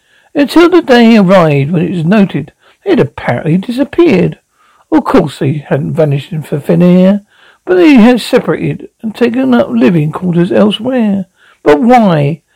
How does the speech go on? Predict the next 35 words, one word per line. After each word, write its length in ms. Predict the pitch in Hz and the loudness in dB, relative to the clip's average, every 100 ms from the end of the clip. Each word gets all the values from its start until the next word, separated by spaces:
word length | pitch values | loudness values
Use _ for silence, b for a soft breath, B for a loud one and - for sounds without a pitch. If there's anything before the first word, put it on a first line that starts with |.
| _ | _
Only 320 | - 151 170 180 | 0 2 4 4
a 60 | |
faithful 380 | 175 208 196 214 | 2 0 2 2
housekeeper, 500 | 202 185 - 151 156 | 2 2 -2 -6 -4
Missus 440 | 147 170 214 - - - | -2 -4 -6 -14 -12 -4
Holmes, 640 | 202 170 147 143 147 - b b b | -2 0 -2 -2 -6 -10 b b b
knew 100 | 151 | 0
the 100 | 151 | 2
answer. 480 | 147 185 - 208 208 B B | 2 2 0 -2 -2 B B
Retained 560 | - 139 247 302 311 320 | -4 0 2 4 2 2
the 80 | 311 | -2
story 460 | - 233 226 220 | -2 0 2 2
from 180 | 202 202 | 2 0
her. 500 | 208 208 170 143 143 b b b 208 | 2 2 2 0 -4 b b b -4
There's 160 | 135 | -2
a 80 | 143 | -2
tale 400 | - 180 170 165 | -2 2 4 4
of 80 | 143 | 2
jealousy, 640 | 156 170 185 - 143 147 _ _ - | 2 2 0 -4 -8 -10 _ _ -4
hate, 340 | 208 - _ | -2 -4 _
and 220 | 240 175 | -6 -4
two 320 | - 302 320 277 | 2 6 6 4
very 320 | 269 285 277 | 0 0 -2
small 300 | - 269 269 | -2 -2 0
ghosts 500 | 247 208 165 - - b b b - | 0 0 -2 -10 -20 b b b -4
called 240 | 262 202 _ _ - | -2 -2 _ _ -10
K-, 140 | 254 _ - | -10 _ -10
Chipper 380 | - - 156 - _ _ - | -6 -2 -4 -4 _ _ -10
and 120 | 311 | -8
Susie. 680 | - - 285 175 175 135 - _ _ _ _ _ _ | -8 2 4 4 0 -8 -10 _ _ _ _ _ _
Chipper, 400 | - 175 294 294 _ | 0 2 2 -2 _
as 140 | 170 151 | -6 -2
you 100 | 135 | 0
may 220 | 147 143 | 0 -2
guess, 420 | 160 285 254 - | 0 2 0 -4